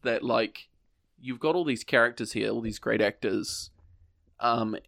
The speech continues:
and, like, me personally, I'm gonna want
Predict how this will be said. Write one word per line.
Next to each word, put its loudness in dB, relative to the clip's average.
and, -2
like, -2
me 2
personally, -2
I'm -4
gonna 0
want -2